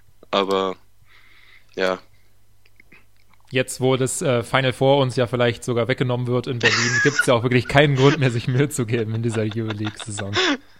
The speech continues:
Speaker 1: Das ist auch so lächerlich. Aufgrund der ungewissen e-, epidemiologischen Lage. Ja, ist klar, aufgrund der ungewissen wirtschaftlichen, finanziellen Lage.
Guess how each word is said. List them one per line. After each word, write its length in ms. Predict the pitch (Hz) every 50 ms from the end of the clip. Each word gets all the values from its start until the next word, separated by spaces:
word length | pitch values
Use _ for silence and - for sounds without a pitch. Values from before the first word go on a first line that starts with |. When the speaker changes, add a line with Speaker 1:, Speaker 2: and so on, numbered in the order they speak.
| - - - - - - 269 269 -
Speaker 1:
Das 100 | 294 269
ist 80 | 247 214
auch 120 | 220 202
so 160 | 202 180 196 180
lächerlich. 720 | 190 185 190 196 - - 165 156 151 160 175 208 220 - 269 - - - - - - - - - - - - - - - - - - - - - 330 339 - -
Aufgrund 560 | 151 151 - - - - 160 160 175 - - 170 170 - - - - - - - - - 311 254 208 - -
der 160 | 135 135 -
ungewissen 680 | 143 160 180 185 180 160 139 143 165 - - - 143 113
e-, 140 | - 147 147 - - - -
epidemiologischen 1400 | 151 139 180 - - - 147 127 120 139 143 143 147 139 131 123 117 120 131 135 143 147 156 - - 139 117
Lage. 460 | 107 110 113 123 131 131 123 107 104 120
Ja, 160 | 110 110 120 127
ist 200 | 135 135 - -
klar, 380 | - 151 123 127 135 135 117
aufgrund 380 | 113 113 107 - - 139 139 120
der 80 | 123
ungewissen 640 | 113 135 147 131 131 117 127 135 - - 127 123 123 113
wirtschaftlichen, 760 | 127 147 156 - - - 165 - - - - - - 123
finanziellen 720 | - - 123 123 113 107 - - - 117 131 160 170 139
Lage. 480 | 104 101 98 101 104 104 101 104 117